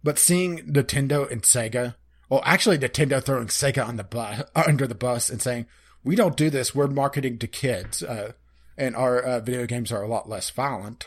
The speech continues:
because of it," still reinforced the idea that this is a toy for kids.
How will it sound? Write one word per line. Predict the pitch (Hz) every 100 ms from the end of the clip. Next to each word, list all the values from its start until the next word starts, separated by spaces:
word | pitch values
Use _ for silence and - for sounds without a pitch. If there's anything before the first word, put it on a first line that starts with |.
| 104
because | 101 139 156 101
of | 82
it," | 95 - _ _ _ _ _ -
still | - - 165 175
reinforced | 131 139 131 117 139 139 -
the | - 117
idea | 117 120 - 120 113
that | 110 98
this | 127 -
is | 113
a | 117
toy | - - 127 117
for | -
kids. | - - 127 78 - - -